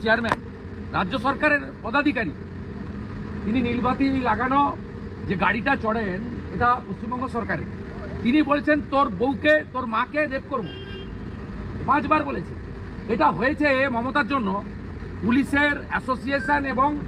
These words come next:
নন গেজেটেড এগারো সালে এসে প্রথম তুলেছে। এই যে মমতার বাড়িতে যে বাজার করে শান্তনু সিনহা,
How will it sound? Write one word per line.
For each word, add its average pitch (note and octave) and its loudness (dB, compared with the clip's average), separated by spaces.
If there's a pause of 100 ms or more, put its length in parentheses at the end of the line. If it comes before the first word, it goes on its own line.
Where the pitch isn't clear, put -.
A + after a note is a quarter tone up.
(300)
নন A3+ 4
গেজেটেড A3+ 2 (340)
এগারো A#3+ 2
সালে C4 0
এসে C4 2
প্রথম B3 0
তুলেছে। F#3+ 0 (1600)
এই A3+ 4
যে C#4 4
মমতার C4 4
বাড়িতে C#4 2
যে C#4+ 2
বাজার A#3 4
করে A#3 2
শান্তনু A3+ -2
সিনহা, D3+ 2